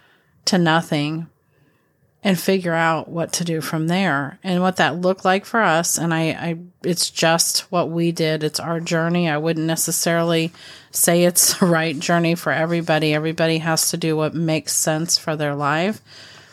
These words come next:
But we at that point decided not only to sell the company that we had bought, we had just sold the other one,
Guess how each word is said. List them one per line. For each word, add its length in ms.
But 140
we 180
at 100
that 220
point 280
decided 540
not 260
only 400
to 160
sell 300
the 140
company 480
that 140
we 100
had 160
bought, 340
we 100
had 140
just 220
sold 260
the 160
other 260
one, 300